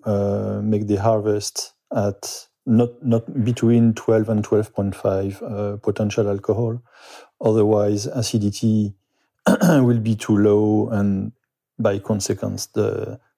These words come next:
the wine's too, too heavy, too fat.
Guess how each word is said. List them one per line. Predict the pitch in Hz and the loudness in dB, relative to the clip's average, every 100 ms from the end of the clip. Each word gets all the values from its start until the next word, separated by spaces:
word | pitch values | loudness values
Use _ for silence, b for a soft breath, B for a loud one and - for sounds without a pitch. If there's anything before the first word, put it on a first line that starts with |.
| - | -4
the | 113 104 | 0 2
wine's | 101 104 104 - | 2 0 -2 -6
too, | - 104 101 98 95 - _ | -4 0 0 0 -4 -10 _
too | 110 | -2
heavy, | - 107 98 95 95 | 0 -2 -2 -2 -4
too | - | -10
fat. | - 98 - - - | -8 -8 -8 -16 -20